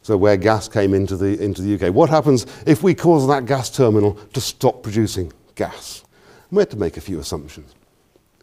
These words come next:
But this is how failure then propagates across the U K. So you could sort of say, "Well, you know, up there in Scotland, there aren't terribly many people, but it's a bit of an issue." If it was all, "Oh, look, it is all red down here." When it gets red and you're in London,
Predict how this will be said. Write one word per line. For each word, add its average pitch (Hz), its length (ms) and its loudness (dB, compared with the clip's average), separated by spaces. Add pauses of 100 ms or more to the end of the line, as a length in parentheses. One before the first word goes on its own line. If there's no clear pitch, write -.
(500)
But 135 100 0
this 160 140 4
is 165 100 2
how 147 160 2
failure 156 420 2
then 123 200 2
propagates 117 640 -2
across - 500 -6 (480)
the 107 120 -4
U 107 160 2
K. 104 400 2 (180)
So 180 120 -2
you 170 80 6
could 160 180 2
sort 185 240 6
of 139 80 4
say, 147 240 4
"Well, 139 280 2
you 151 100 2
know, 117 100 2 (100)
up 147 220 -2
there 147 200 6
in 135 80 4
Scotland, 127 520 0
there 123 100 4
aren't 123 200 2
terribly 120 340 2
many 117 240 4
people, 120 480 0
but 117 320 2
it's 110 160 -4
a 120 40 -2
bit 110 160 0
of 107 120 2
an 110 100 4
issue." 95 380 0 (420)
If 143 140 2
it 185 80 0
was 147 120 2
all, 170 240 2
"Oh, 196 60 4
look, 214 260 4
it 123 120 -2
is 143 100 -4
all 160 160 0
red 156 220 4
down 143 260 4
here." 143 320 2 (540)
When 165 160 2
it 214 80 0
gets 160 240 0
red 165 260 4
and 143 180 0
you're 143 140 2
in 139 220 4
London, 135 600 2